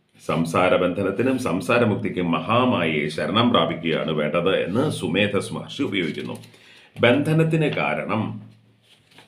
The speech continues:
അജ്ഞാനവും മുക്തിക്ക് കാരണം ജ്ഞാനവും. ആഹാ, ഡയലോഗോട് ഡയലോഗ്, ഇല്ലേ? ആര്? സുമേധസ് മഹർഷി. ആരുടെ അടുത്ത്? ഒന്ന് ഭാര്യ അടിച്ചിറക്കിയവൻ്റെ അടുത്ത്, ഒന്ന് ശത്രുക്കൾ രാജ്യം നഷ്ടപ്പെടുത്തിയവൻ്റെ അടുത്ത്. ലോകനാഥനായ മഹാവിഷ്ണുവിൻ്റെ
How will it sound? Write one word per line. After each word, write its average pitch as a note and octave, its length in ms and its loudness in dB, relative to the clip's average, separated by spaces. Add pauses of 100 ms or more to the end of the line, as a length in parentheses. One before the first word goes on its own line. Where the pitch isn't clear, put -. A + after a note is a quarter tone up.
(720)
അജ്ഞാനവും G2+ 840 2 (180)
മുക്തിക്ക് A#2+ 520 2
കാരണം D#2+ 380 -4
ജ്ഞാനവും. D#2 600 -4
ആഹാ, - 800 -16 (140)
ഡയലോഗോട് E2+ 720 0
ഡയലോഗ്, G#2+ 800 -2
ഇല്ലേ? F#2+ 240 0
ആര്? G2 600 2
സുമേധസ് G2 480 0
മഹർഷി. D#2+ 460 -4 (380)
ആരുടെ A2+ 300 4
അടുത്ത്? G2 500 -2
ഒന്ന് G#2+ 200 4
ഭാര്യ G2 400 0
അടിച്ചിറക്കിയവൻ്റെ G2 680 -4
അടുത്ത്, F#2 160 -4
ഒന്ന് G#2+ 380 0
ശത്രുക്കൾ G2+ 500 -2
രാജ്യം F2+ 540 -2 (120)
നഷ്ടപ്പെടുത്തിയവൻ്റെ D#2 720 -6
അടുത്ത്. - 180 -16 (480)
ലോകനാഥനായ B2+ 840 4
മഹാവിഷ്ണുവിൻ്റെ F2+ 1300 -2